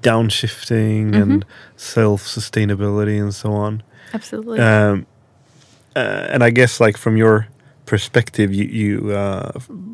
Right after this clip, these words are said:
Speaker 1: speaking of, like, social media and so on, because you have Instagram account and webpage and so on, do you see, uh, differences and or similarities between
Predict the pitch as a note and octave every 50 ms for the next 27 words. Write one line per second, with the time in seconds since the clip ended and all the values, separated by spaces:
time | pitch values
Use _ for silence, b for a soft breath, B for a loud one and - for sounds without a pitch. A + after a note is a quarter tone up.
0 | A#3 C#4 - _ - - D#3 - - A#2+ G2+ - G#2 G2+ G2+ F2+ F#2+ G2+ - -
1 | - A2+ G2+ G2 - A2 G#2 G#2 G#2 G#2 G2 G2+ G2 G2+ G2+ G2 - - G#2 G2+
2 | G2 G2+ G2 - - G2 G2+ G2+ G2 G2+ G2+ G#2 F#2 - - G#2+ G2+ G2+ G2+ F#2+
3 | - G#2 G2+ G2 F#2+ - - F2 E2+ A2 G#2 G2+ G2+ G#2+ G#2+ G2+ - - G#2 G2
4 | - G#2+ G#2 G#2 A2+ A#2+ B B B B B B B B B B B B B B
5 | _ _ _ - A2 A#2 A#2 A#2 A#2 A2+ A#2 G#2+ - - - - A#2 A#2+ A#2 A2+
6 | A2+ A2 A2 A2 G#2+ G#2 G#2 G#2+ G#2+ - _ _ _ _ _ _ _ _ - A#2+
7 | - - D#3+ D3 C#3+ C#3 - - D3+ D3 D3 - - - - F#3+ C#4+ D#4+ _ _
8 | _ _ _ _ _ _ _ _ _ _ _ - A#2+ A2+ A2+ A2+ A2+ A2 G#2 A2
9 | A2 - _ _ _ - A2 G#2+ G#2+ A2 A2 - - - - - - B2 A2+ G#2+
10 | G#2 G#2 G#2 B2+ A#2 B2+ C3+ D3 E3 D#3 - - - G#2+ - - A2+ G#2+ G2+ G2+
11 | G2 G#2